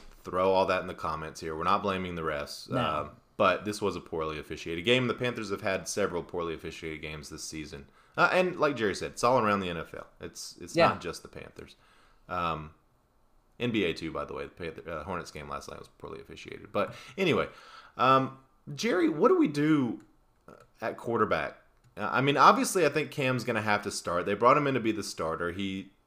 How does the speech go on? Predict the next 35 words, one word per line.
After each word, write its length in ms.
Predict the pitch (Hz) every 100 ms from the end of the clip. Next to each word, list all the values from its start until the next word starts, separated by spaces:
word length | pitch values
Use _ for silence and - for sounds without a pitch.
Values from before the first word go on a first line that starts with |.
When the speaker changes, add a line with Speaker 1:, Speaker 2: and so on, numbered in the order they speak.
| _ _ _ 104
Speaker 1:
as 220 | 110 -
P 180 | - 180
J 140 | 139
Walker's 400 | 117 117 101 87
certainly 340 | - 113 80 87
not 240 | 80 80
the 120 | 82 73
answer. 380 | 73 - 85 82
P 160 | 104
J 260 | 98 87 80 - _ _ _ - 92
didn't 260 | 92 80
look 160 | 82 76
good 180 | 80 78
when 80 | 78
he 120 | 85
was 160 | 80 76
out 180 | 76 -
there 160 | 76
either. 360 | 76 78 69 73 - - - - - -
Um, 500 | 87 85 82 80 82 _ _ _ _ _ - _ _ _ _ _ _
Speaker 2:
You, 140 | 139 196
you 200 | 170 190
just 200 | 214 -
gotta 200 | 240 220
figure 440 | - - 196 208
out 180 | 190 190
what 140 | 190 190
you're 120 | 185
gonna 200 | 185 180
do 200 | 175 185
in 80 | 165
the 60 |
offseason 540 | 156 170 214 - 131 127
in 100 | 127
quarterback. 560 | - 185 139 113 113